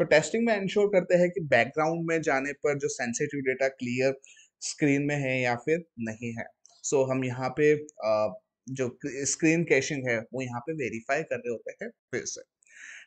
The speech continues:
Then number twenty, it's for insecure Firebase database। Now Firebase database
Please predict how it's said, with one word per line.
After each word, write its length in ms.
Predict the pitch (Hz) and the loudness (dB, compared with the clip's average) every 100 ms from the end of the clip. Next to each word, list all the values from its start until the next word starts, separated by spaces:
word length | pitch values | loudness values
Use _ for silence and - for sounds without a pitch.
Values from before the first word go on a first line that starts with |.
| - | 0
Then 200 | 160 262 | 4 4
number 540 | 320 269 170 165 170 180 | 0 -4 -2 0 2 2
twenty, 520 | 180 160 165 190 220 202 - 131 | 2 -4 0 2 2 -2 -4 -4
it's 120 | 135 - | -4 -2
for 220 | 139 139 143 - _ 147 | 0 0 -4 -12 _ -2
insecure 720 | 165 170 160 - 165 160 160 - 127 | -2 -2 -4 -2 4 4 4 0 0
Firebase 560 | 110 117 117 131 139 - _ - 98 | 2 0 0 0 0 -6 _ -4 -2
database। 440 | 95 87 82 90 - _ _ _ _ 165 | 0 -2 -2 -6 -8 _ _ _ _ 2
Now 100 | 214 | 2
Firebase 460 | 233 170 170 214 196 | 6 6 6 4 2
database 380 | 180 180 180 | 0 0 0